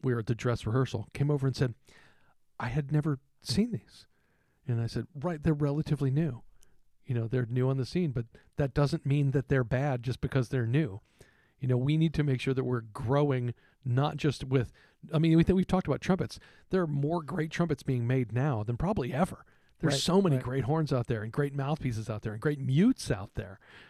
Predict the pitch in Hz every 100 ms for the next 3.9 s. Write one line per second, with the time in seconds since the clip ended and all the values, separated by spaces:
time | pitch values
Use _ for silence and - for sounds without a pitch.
0 | _ 139 123 117 156 - 143 151 147 160
1 | 143 131 131 131 156 143 175 - 117 135
2 | 143 127 131 165 117 113 117 139 - 147
3 | 131 139 139 139 131 131 120 110 107